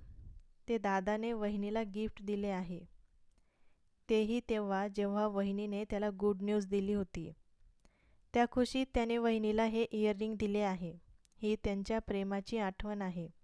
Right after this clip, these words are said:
"तू थोड्या वेळ घातली असेल तर no problem, पण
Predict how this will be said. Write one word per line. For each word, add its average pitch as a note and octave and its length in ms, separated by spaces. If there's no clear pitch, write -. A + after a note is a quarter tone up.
"तू C4 160
थोड्या A3+ 300
वेळ B3 160
घातली A#3 360
असेल A#3 460
तर A#3+ 100
no A3+ 240
problem, F3+ 380
पण A3 140